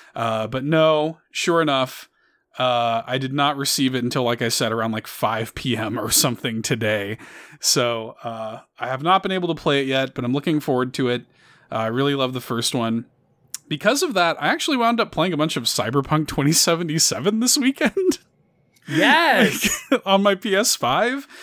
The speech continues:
Speaker 1: So I won't talk too much about that other than to say that I put, like,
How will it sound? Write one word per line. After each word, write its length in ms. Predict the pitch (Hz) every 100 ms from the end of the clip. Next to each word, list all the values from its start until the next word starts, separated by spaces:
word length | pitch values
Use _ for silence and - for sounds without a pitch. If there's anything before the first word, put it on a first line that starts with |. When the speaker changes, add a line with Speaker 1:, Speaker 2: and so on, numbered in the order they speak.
| - - -
Speaker 1:
So 520 | - 151 151 156 - _ -
I 120 | 151
won't 200 | 196 196
talk 300 | 214 220 202
too 140 | -
much 180 | 208 202
about 220 | 202 190
that 160 | 196 190
other 240 | 156 196
than 160 | 208 202
to 80 | 180
say 240 | - 170
that 220 | 180 151 -
I 120 | 202
put, 220 | - 427
like, 340 | 190 131 117